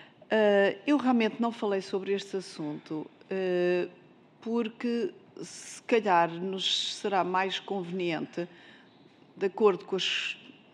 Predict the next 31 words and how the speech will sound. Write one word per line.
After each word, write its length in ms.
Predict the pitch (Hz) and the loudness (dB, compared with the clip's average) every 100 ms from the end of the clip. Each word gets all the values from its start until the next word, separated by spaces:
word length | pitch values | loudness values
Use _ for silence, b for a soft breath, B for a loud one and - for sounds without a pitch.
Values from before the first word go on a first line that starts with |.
| - - | -18 -4
reuniões 400 | 202 190 180 - | -2 0 0 -2
que 100 | - | -2
possam 340 | 185 - 185 | -4 -2 -6
existir 580 | 175 - - 190 175 175 | -6 -6 -2 2 2 0
e 80 | 170 | -6
com 160 | - | -6
as 100 | 175 | -6
temáticas 840 | - - 180 185 175 - 175 170 | -8 -10 -6 -4 -4 -8 -10 -10
que 80 | - - | -10 -4
possam 380 | 190 180 - 160 | -4 -4 -10 -8
vir 340 | 180 180 160 | -4 -4 -6
a 60 | 160 | -10
ser 400 | - 190 160 - B B B B B | -2 0 0 -4 B B B B B
abordadas 760 | 180 175 175 202 185 175 185 175 | -6 -4 4 6 6 2 -2 -2
e 100 | 180 | -4
a 40 | 175 | -4
disponibilidade 920 | - - 180 180 175 180 202 185 165 | -6 -8 -4 -4 -2 -2 2 0 0
dos 180 | 170 - | -6 -6
conselheiros, 920 | 190 180 - 202 196 196 196 214 - B B B B - | -6 -8 -4 0 2 2 0 -4 -6 B B B B -8
há 60 | |
aqui 180 | 180 202 185 185 - | -6 -8 -10 -16 0
várias 340 | 214 208 220 | 2 2 0
pessoas 280 | 214 - 214 | -2 -4 -4
que 60 | - | -4
têm 80 | 214 | -6
estado 320 | - 214 202 | -2 -2 2
mais 300 | 208 214 208 | 2 2 0
envolvidas 680 | 196 202 196 208 202 208 208 | -2 -2 -2 -4 0 0 0
na 100 | 202 | -4
plataforma 680 | 208 208 208 - 202 202 | -2 -4 -6 -4 -4 -2
lusófona. 720 | 196 202 196 190 - 185 180 | -4 -6 -4 -4 -4 -8 -8